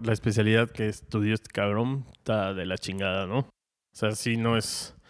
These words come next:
como cualquier cosa. No sé si sigue todavía siendo,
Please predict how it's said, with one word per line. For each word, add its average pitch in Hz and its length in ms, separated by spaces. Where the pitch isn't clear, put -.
como 120 180
cualquier 123 320
cosa. 135 320
No 165 140
sé 156 240
si - 180
sigue 139 260
todavía 131 460
siendo, 120 800